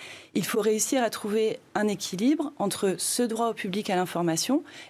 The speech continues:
et le droit pour les personnes de ne pas avoir ce qu'on va appeler un casier judiciaire à vie sur Internet.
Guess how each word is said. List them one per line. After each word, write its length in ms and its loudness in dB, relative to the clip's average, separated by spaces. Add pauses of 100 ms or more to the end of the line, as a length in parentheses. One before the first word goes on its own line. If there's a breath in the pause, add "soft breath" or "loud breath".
et 100 4
le 140 4
droit 260 4
pour 160 -2
les 120 2
personnes 440 4
de 80 0
ne 80 0
pas 160 2
avoir 340 2 (280 loud breath)
ce 80 -8
qu'on 100 2
va 140 6
appeler 240 2
un 120 4
casier 520 2
judiciaire 560 0
à 100 2
vie 300 2 (280 loud breath)
sur 340 0
Internet. 580 0